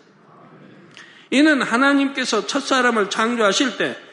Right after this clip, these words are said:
하나님의 형상을 따라 창조하셨다는 말씀이지요. 따라서 하나님께서 사람을 창조하실 때는 우리 사람과 같은 모습이셨음을 알 수가 있습니다.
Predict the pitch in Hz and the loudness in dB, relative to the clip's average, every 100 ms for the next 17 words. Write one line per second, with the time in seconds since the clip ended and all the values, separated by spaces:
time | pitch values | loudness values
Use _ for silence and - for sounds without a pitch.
0 | - - - 277 277 269 247 180 208 269 | -20 -6 0 2 4 2 2 0 0 0
1 | 277 277 254 - 220 190 - - 240 226 | 0 0 0 0 0 0 -2 -4 -2 -2
2 | 196 190 220 - 208 269 262 - - 165 | -2 0 -2 0 2 2 0 -10 -6 0
3 | 180 - 226 208 - 214 208 165 127 190 | 0 0 -4 -6 -4 -4 0 -2 -2 -6
4 | - - - - - - - 262 277 294 | -12 -20 -20 -20 -20 -20 -4 2 2 2
5 | 285 220 - 233 269 269 262 262 - 202 | 0 -4 -2 0 0 0 -2 -6 -4 -4
6 | 170 - 254 247 220 190 - 247 240 214 | -6 -2 0 2 0 -4 -2 -4 0 0
7 | 190 226 190 254 240 139 180 - - - | 0 -2 -2 2 2 0 -4 -10 -20 -20
8 | - 240 294 254 196 233 233 240 240 220 | -4 0 0 0 -2 -2 0 2 2 2
9 | 185 - 196 - 233 208 - 190 254 294 | 0 0 -4 -2 -4 -4 -2 0 2 2
10 | 294 233 - 185 233 214 - 226 269 262 | 0 -2 -8 -4 -2 -2 -4 -2 -2 -2
11 | - - 170 185 190 - 185 185 196 196 | -12 -6 0 0 0 -2 0 2 0 -2
12 | - - 240 269 196 135 | -10 -4 -2 0 -2 -4